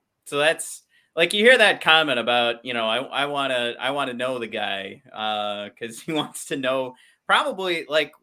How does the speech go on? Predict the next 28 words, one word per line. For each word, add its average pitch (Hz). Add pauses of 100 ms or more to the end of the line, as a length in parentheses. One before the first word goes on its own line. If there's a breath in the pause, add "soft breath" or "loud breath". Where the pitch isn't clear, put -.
(160)
you 151
know, 120
"I 240
wanna 233
do 214
things 143
around 127
here. 131
I 139
need 160
to 151
know 135
that 127
I 120
can 117
trust 147
you, 101 (360)
uh, 113
to 110
do, 123
you 117
know, 104
to 104
follow 127
along 123 (320)
the 131
Yzerplan 120
way." 104